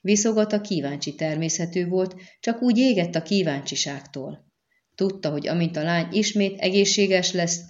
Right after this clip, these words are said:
elkezdődhet kettőjük között az eszmecsere, amely fényt deríthet erre a titokzatos ügyre.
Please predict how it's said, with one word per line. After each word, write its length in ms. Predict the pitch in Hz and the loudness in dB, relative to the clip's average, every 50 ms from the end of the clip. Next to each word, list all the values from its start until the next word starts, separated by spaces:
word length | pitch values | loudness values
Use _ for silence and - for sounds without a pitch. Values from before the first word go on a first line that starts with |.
| _ _ _ _ | _ _ _ _
elkezdődhet 880 | - 170 196 240 247 - 220 208 202 202 196 190 190 190 202 185 190 | -2 2 2 2 4 4 2 2 2 4 2 2 2 0 -2 -4 -2
kettőjük 540 | - 180 160 160 160 - 180 175 180 180 175 | 0 -2 -2 -2 -2 -4 -2 0 0 -2 -2
között 360 | 180 175 156 170 175 175 175 | -4 -4 -4 -2 -4 -4 -2
az 200 | 202 196 190 - | -4 -4 -4 -6
eszmecsere, 760 | - 160 - - - 156 156 - - 170 165 170 165 170 170 - - | -10 -10 -10 -8 -8 -8 -6 -4 -2 0 0 0 0 -2 -4 -12 -8
amely 320 | 160 156 160 151 151 151 | -6 -4 -2 -2 -4 -4
fényt 360 | - - - 190 226 233 226 | -6 -2 0 2 2 2 4
deríthet 500 | 208 214 208 208 202 202 202 175 170 175 | 4 4 4 4 2 2 0 -4 -4 -4
erre 360 | - - 143 139 147 147 139 | -4 -6 -6 -6 -6 -6 -8
a 80 | 147 156 | -8 -6
titokzatos 800 | - 226 240 233 233 185 170 165 160 143 - 147 135 - - - | -6 -6 -4 -2 -2 -2 -2 -2 -6 -6 -6 -8 -10 -10 -10 -14
ügyre. 540 | - 160 143 135 - 131 139 123 123 - _ | -12 -12 -12 -10 -12 -10 -10 -10 -12 -14 _